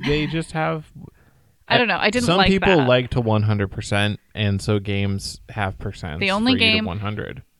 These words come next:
Speaker 2: Well, no, that doesn't bother me. I'm just saying that, like, the fact that I played through the entire game and I was only at, like, twenty percent. That's ridiculous to me.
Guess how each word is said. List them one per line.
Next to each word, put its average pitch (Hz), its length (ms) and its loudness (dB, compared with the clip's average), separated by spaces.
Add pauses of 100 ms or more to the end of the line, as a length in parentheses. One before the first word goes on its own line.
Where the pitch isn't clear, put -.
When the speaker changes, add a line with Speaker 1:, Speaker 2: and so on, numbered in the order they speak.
Speaker 2:
Well, 233 160 4
no, 220 220 4
that 214 220 2
doesn't 226 280 0
bother 208 320 4
me. 180 120 -2
I'm 175 120 0
just 190 160 -6
saying 208 160 2
that, 202 100 0
like, 190 140 -4
the 196 80 -4
fact 214 240 -2
that 208 100 0
I 196 60 2
played 220 320 -2
through 220 140 -2
the 202 120 -2
entire 190 320 -2
game 190 240 -2
and 180 60 0
I 175 80 -2
was 170 100 -6
only 185 240 -2
at, 175 100 -4
like, 170 200 -6
twenty 185 260 -2
percent. - 500 -8 (600)
That's 226 240 -2
ridiculous - 600 -8
to - 120 -14
me. - 320 -12